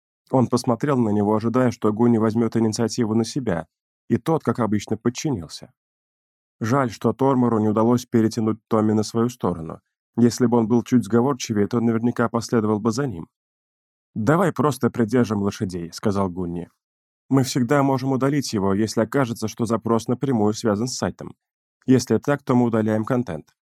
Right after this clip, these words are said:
Телефон у него в руках зазвонил, и он проверил экран. «Работа, дерьмо». Я сказал им. Однако они так и не узнали, какую историю придумал Гунни, чтобы ускользнуть на эту встречу.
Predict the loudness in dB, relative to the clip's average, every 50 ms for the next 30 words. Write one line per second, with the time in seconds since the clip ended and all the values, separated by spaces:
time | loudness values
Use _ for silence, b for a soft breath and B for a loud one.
0 | _ _ _ _ _ _ 0 2 2 2 4 2 2 2 4 4 4 2 2 0
1 | 0 -2 0 0 0 0 0 -2 -2 -2 0 0 0 -2 -2 -2 -2 -2 -2 0
2 | 0 0 0 0 -2 -2 -2 0 0 0 0 -2 -4 -6 -8 -10 -12 -12 -12 -16
3 | -20 _ _ _ _ _ _ _ _ _ _ _ _ _ _ _ -2 0 0 0
4 | 0 0 -2 -2 -2 -4 -6 -6 -6 -2 0 2 2 2 0 -2 -6 -8 -12 _
5 | _ _ _ _ _ _ _ _ 0 2 2 2 2 0 0 0 0 0 0 0
6 | 0 -2 -4 -6 -10 _ _ _ _ _ _ _ _ _ _ _ 0 0 2 2
7 | 0 0 0 0 0 0 2 2 0 0 -2 -2 0 0 0 0 -2 -2 -2 -2
8 | 0 0 0 0 -2 -2 0 0 0 0 0 0 -2 -2 0 2 2 2 2 2
9 | 0 2 2 2 2 2 0 0 -2 -2 -2 -2 -2 -2 -4 -6 -4 -4 -2 -2
10 | 0 -2 -2 -4 -2 -2 0 0 0 0 -2 -2 0 0 -2 0 -2 -2 -6 -6
11 | -8 -10 -10 -10 -12 -14 -18